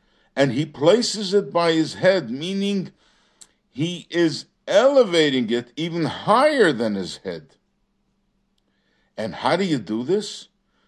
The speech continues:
You do this by stringing them. How do you string pearls? You have to drill holes. What is a hole? A hole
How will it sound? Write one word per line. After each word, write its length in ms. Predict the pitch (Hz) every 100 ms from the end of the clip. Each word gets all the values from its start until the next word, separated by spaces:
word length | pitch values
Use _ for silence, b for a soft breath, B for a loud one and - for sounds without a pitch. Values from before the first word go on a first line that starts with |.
| _
You 160 | - 101
do 220 | 101 170
this 260 | 165 170 120
by 160 | 104
stringing 1160 | 123 - - - 92 107 143 135 120 107 98 90
them. 220 | 82 80
How 180 | - 151
do 100 | 202
you 160 | 226 180
string 960 | - - - 117 131 165 175 175 151 -
pearls? 680 | - 160 160 160 175 151 - _ _ _ _ _
You 120 | 87
have 260 | 82 90 -
to 100 | 107
drill 380 | 82 98 120 98
holes. 560 | 127 135 107 76 - _ _ _ -
What 240 | 127 170
is 100 | 151
a 120 | 104
hole? 500 | 87 113 135 160 160 _ _ b b b
A 140 | 113 104
hole 340 | 151 196 160